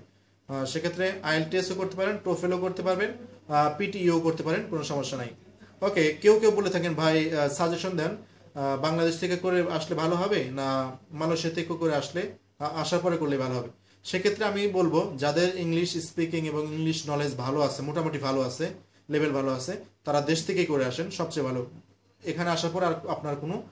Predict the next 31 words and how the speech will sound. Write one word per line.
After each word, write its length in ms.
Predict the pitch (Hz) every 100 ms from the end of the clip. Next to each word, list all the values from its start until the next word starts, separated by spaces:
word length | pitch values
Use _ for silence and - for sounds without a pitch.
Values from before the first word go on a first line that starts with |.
| - - 143
বাড়তি 380 | 143 151 170 147
ঝামেলা 300 | 151 151 143
দরকার 280 | 139 131
নাই। 180 | 131 120 - _ _ 147
এখানে 260 | 151 160 151
আসার 260 | 160 170 160
সঙ্গে 260 | 170 160
সঙ্গে 200 | 165 175
আপনি 220 | 160 147 151
মূল 140 | 156
কোর্সে 320 | - 147 165
ঢুকে 240 | 143 147 160
গেলেন, 260 | 160 214 - _ _ _
এরপর 240 | 143 143 147
আপনার 300 | 147 151 139
মাথাতে 360 | 143 143 147
কোনো 340 | 156 165 233 - _ _ 143
ওই 200 | 135 135
টেনশন 340 | 160 160 160
নি-, 180 | 156 165
নিতে 200 | 151 143
হলো 160 | 135
না। 100 | 127 113 - _
সেজন্য 500 | - 170 180 190 220 214
আপনারা, 300 | 151 165 175
আহ, 1080 | 196 - - _ _ _ _ 160 143 139 143
বাংলাদেশ 360 | 160 170 165
থেকে 200 | - 190
করে 180 | 190 180
আসাটাই 360 | 160 - 165 160
ভালো। 320 | 139 131